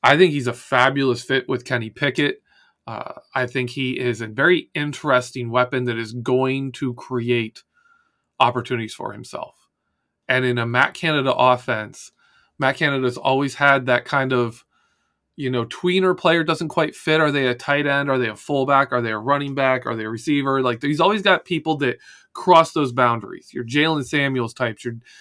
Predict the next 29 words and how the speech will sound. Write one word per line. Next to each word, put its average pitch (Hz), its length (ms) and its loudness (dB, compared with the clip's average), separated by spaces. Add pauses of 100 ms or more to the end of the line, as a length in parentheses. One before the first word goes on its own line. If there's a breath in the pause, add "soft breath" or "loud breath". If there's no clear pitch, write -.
(200 loud breath)
Derek 160 320 4
Watt 147 320 8
did 127 220 -4
some 120 180 -2
of 107 80 -6
that 110 180 -8
stuff. - 280 -8
He's 127 140 -6
always 165 200 2
had 165 160 2
a 123 40 -4
fullback 147 760 2
that, 123 260 -2 (440 soft breath)
you 147 160 -2
know, 123 140 0
got 139 260 4
more 139 220 0
catches 127 420 -2
and 120 120 -2
carries 127 380 0
than 117 140 -2
you 117 100 -2
would 110 120 -4
expect, - 480 -2
stuff - 260 -6
like 110 160 -4
that. 123 240 0 (420 soft breath)
And 113 100 -10
I 110 120 -10